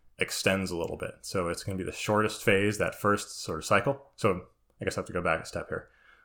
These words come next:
We cycle through our sleep, like, you know, so we kinda go through the stages, and they're, the first time it's, like, from one down to,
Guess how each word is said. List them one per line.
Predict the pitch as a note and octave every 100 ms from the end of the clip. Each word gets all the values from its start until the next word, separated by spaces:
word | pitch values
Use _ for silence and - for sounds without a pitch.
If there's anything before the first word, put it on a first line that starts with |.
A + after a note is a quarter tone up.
| -
We | B2
cycle | - B2 A2
through | - G2
our |
sleep, | E2+ G2+ E2+ -
like, | F2 - _ _ _ - _ -
you | D#2
know, |
so | D#2+ - F2
we | E2+
kinda | - F#2+
go | F#2
through | F2+ F#2+
the |
stages, | F2 F#2 F2+ G2+ G2+ - - _ _ _
and | - F2
they're, | F2 E2 E2+ E2+ _ _ - - - -
the |
first | - D3+ -
time | B2+
it's, | G#2+
like, | G2 F2+ - - _ _ _ _ _ _
from | - G#2 F#2+
one | F#2 G2 F#2+ F#2
down | F2 F2 F2 F2+
to, | F#2 F2